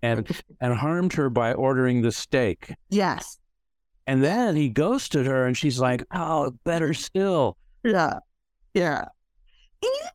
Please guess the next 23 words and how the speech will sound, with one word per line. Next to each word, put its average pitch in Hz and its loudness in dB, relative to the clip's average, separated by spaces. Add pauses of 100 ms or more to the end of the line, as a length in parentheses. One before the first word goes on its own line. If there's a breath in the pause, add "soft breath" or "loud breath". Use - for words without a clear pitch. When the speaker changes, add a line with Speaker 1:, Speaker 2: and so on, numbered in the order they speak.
(140)
Speaker 2:
think 349 2 (680)
that 214 2 (1300)
when 254 4
you 254 -2
have 403 0 (100)
traumatic 202 2
things 202 2
that - -4 (120)
happen 165 0
in 185 2
your 175 2
life, 170 0 (560)
do 415 -8
you 523 -8
think - -10
it - -4
might 285 2
be 277 2
important 240 0
to 269 -2
take 214 0
a 196 0
breather, 214 2